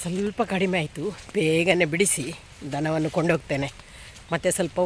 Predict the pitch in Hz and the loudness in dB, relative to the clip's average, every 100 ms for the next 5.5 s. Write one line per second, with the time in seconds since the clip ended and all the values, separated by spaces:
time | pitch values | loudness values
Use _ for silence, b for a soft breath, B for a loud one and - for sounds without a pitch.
0 | 180 208 170 151 160 165 175 175 156 - | 4 4 2 0 0 2 2 0 -2 0
1 | 160 156 - - 190 - 208 185 175 175 | 0 -2 -10 -16 -16 -8 -2 0 2 2
2 | 165 180 180 147 165 175 180 165 170 185 | 2 2 2 4 4 4 2 -2 0 0
3 | 185 143 160 196 160 160 147 135 170 160 | 2 0 -2 -2 -2 -2 -2 -2 -2 -2
4 | 160 160 196 - 170 202 B B B B | -2 0 0 0 -2 -6 B B B B
5 | B 190 196 - - | B 4 4 2 -12